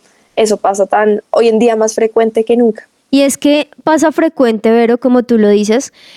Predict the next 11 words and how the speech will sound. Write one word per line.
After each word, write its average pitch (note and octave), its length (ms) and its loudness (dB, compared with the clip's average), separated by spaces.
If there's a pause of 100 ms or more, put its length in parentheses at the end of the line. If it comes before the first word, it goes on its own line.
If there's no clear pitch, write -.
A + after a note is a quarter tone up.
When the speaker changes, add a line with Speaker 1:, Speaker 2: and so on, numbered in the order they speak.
(140)
Speaker 2:
pero B3+ 160 0
también B3 560 0
muchas B3 460 0
veces B3+ 500 0
son C4+ 260 0
papás C4+ 400 -2
que C4 220 0
deciden B3+ 640 0
tomar C#4+ 240 2
una A#3 140 0
decisión, A#3+ 500 0